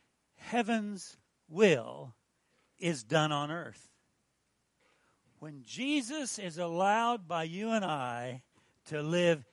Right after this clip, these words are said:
His life in us and through us.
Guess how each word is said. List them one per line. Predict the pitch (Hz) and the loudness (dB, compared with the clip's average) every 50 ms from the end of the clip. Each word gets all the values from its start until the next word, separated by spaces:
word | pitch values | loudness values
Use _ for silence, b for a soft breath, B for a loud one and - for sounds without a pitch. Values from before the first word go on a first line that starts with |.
| _ _ | _ _
His | - - 170 277 339 330 262 165 180 | -10 -2 0 2 2 2 2 0 -2
life | 185 180 190 165 120 113 113 117 131 143 135 - - - _ _ _ _ _ _ _ _ _ _ _ _ | 0 2 4 4 2 2 -2 -4 -6 -6 -8 -10 -16 -20 _ _ _ _ _ _ _ _ _ _ _ _
in | - 156 170 226 247 | -4 -2 0 0 2
us | 294 320 320 - - - - - - - - - _ _ _ _ _ _ _ _ _ _ _ _ _ _ _ _ _ _ _ _ _ _ - | 0 0 -2 -2 -6 -8 -10 -10 -12 -14 -16 -16 _ _ _ _ _ _ _ _ _ _ _ _ _ _ _ _ _ _ _ _ _ _ -16
and | 127 143 139 | -16 -14 -14
through | - 156 139 110 | -14 -14 -14 -14
us. | 90 - _ _ _ - - - | -14 -16 _ _ _ -20 -20 -20